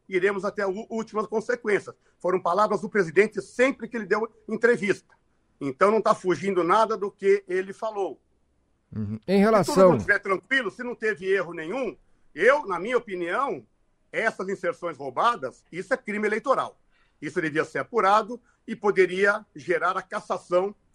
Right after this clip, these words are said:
Speaker 1: da chapa do Lula.
Speaker 2: Uhum.
Speaker 1: Se realmente for comprovado isso. Agora tem que ser investigado. Não pode simplesmente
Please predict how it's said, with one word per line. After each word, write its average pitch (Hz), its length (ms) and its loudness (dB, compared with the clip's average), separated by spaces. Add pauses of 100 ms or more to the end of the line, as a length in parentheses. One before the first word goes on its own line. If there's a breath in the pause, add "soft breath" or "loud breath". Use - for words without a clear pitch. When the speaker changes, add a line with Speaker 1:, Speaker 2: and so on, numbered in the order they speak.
Speaker 1:
da 175 160 -6
chapa 170 380 -8
do 202 80 -12
Lula. 147 300 -6 (480)
Speaker 2:
Uhum. 95 320 -8
Speaker 1:
Se 127 100 0
realmente 175 640 2 (160 soft breath)
for 175 300 -2
comprovado 190 640 -2
isso. - 340 -6 (240)
Agora 151 300 0
tem 160 180 2
que 190 100 -8
ser 196 180 2
investigado. 202 680 -2 (380)
Não 170 140 -6
pode 196 340 2
simplesmente 175 960 -4